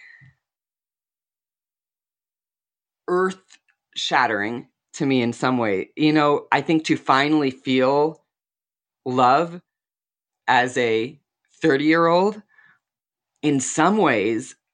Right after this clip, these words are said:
I had to do a lot of mourning at that, in that moment and in, at that time, because the experience of feeling love and feeling unconditional love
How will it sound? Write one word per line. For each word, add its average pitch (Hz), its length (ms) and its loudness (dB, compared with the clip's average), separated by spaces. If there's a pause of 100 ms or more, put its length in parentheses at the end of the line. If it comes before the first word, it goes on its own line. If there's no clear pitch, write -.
I 165 140 -6
had 160 260 -4
to 127 200 -4
do 131 180 0
a 120 40 2
lot 127 220 4
of 123 60 -2
mourning 151 380 0
at 123 100 -4
that, 117 220 0
in 135 140 -2
that 127 180 0 (140)
moment 143 540 -2
and 123 180 -2
in, 123 220 -6 (580)
at 131 180 -2
that 131 180 0
time, 127 260 0
because 123 440 -2 (1080)
the 135 140 -2
experience 143 600 0
of 110 120 0
feeling 151 560 2
love 87 260 0
and 104 160 -2
feeling 139 320 2
unconditional 113 640 0
love 90 380 0